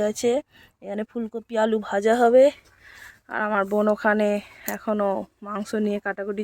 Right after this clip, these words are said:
চলছে, হয়ে গেলে ওগুলো পরিষ্কার হয়ে যাবে জায়গাটা। চলো, আমি এখানে রান্না বসিয়েছি, এখানে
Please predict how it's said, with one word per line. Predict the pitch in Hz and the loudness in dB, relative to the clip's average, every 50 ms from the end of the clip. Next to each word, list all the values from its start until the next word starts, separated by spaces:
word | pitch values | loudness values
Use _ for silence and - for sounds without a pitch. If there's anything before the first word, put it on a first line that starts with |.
| - - | -6 -4
চলছে, | 220 226 226 247 - - 294 302 311 _ - - - - - - - - _ _ _ _ _ _ - | -4 -2 -2 -2 2 4 4 4 2 _ -8 -20 -20 -20 -20 -20 -20 -20 _ _ _ _ _ _ -2
হয়ে | 226 220 214 | 0 0 2
গেলে | 226 247 240 240 226 | 2 2 4 2 2
ওগুলো | 220 220 214 214 - | 0 -2 -4 -4 -4
পরিষ্কার | 226 202 196 - - - 196 202 | -6 -6 -6 -6 -6 -6 -4 -2
হয়ে | 202 190 196 | -2 -2 0
যাবে | 185 185 190 | 0 -2 -2
জায়গাটা। | 190 214 208 214 208 208 196 - 214 214 - _ _ _ _ _ _ _ _ _ _ - | -2 -4 -6 -8 -8 -10 -10 -12 -14 -14 -16 _ _ _ _ _ _ _ _ _ _ -18
চলো, | - 240 247 247 262 262 - _ - - - - - - - - - _ - | -12 -10 -8 -6 -6 -8 -8 _ -20 -20 -20 -20 -20 -20 -20 -20 -16 _ -2
আমি | 285 277 277 269 | 0 2 2 2
এখানে | 269 - 277 269 277 247 269 | 2 4 4 4 6 6 8
রান্না | 269 269 277 277 277 262 | 8 8 8 8 6 6
বসিয়েছি, | 277 269 - - 285 277 269 - - 294 294 302 302 311 - - - - 233 | 4 2 2 4 4 4 4 2 4 4 6 6 6 4 0 -6 -4 -4 -2
এখানে | 214 240 233 | 0 2 2